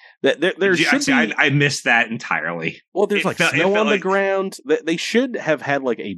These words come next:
Speaker 1: black, like, fade to black, like, wipe away, and then nine months later, or something you know,
Speaker 2: Yeah,
Speaker 1: closer to
Speaker 2: ju-,
Speaker 1: that.
Speaker 2: just like, like, ju-, just put the next season or something like that. Like, just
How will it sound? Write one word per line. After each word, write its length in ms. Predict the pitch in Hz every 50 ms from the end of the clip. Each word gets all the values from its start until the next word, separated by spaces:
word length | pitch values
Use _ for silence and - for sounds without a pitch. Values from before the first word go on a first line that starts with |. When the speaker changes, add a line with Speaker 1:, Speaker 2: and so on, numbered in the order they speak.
| - -
Speaker 1:
black, 500 | 87 92 98 107 117 120 - - - - _ _ _ _ _ _ _ -
like, 160 | 113 92 -
fade 300 | - - 147 160 175 151
to 60 | 135
black, 500 | 107 90 98 98 101 110 110 110 - - -
like, 240 | - 101 90 87 -
wipe 340 | 95 90 98 104 117 113 -
away, 460 | 107 98 92 87 87 85 85 82 85 -
and 140 | 107 104 104
then 240 | 101 95 90 87 - _ _ _
nine 180 | - 101 95 92
months 180 | 85 85 85 -
later, 320 | 90 82 76 73 78 73
or 200 | - 101 98 90 -
something 540 | - - 156 135 123 117 104 90 95 95 - - _ _ _ _ _ 131
you 60 | 123
know, 80 | 107 -
Speaker 2:
Yeah, 280 | 196 220 220 185 156 147
Speaker 1:
closer 160 | 139 135 135
to 40 | 123
Speaker 2:
ju-, 60 | 123 135
Speaker 1:
that. 100 | 139 135
Speaker 2:
just 140 | 143 135 -
like, 120 | 160 151
like, 160 | 135 139 135 - - 127
ju-, 180 | 131 - - - - -
just 240 | - - - - -
put 120 | - 175
the 60 | 156 156
next 220 | 139 117 - -
season 300 | - 135 117 113 98 101
or 60 | 92 87
something 220 | - 107 92 87
like 100 | 90 85
that. 180 | 92 90 101 113
Like, 160 | 117 113 -
just 240 | 156 147 - -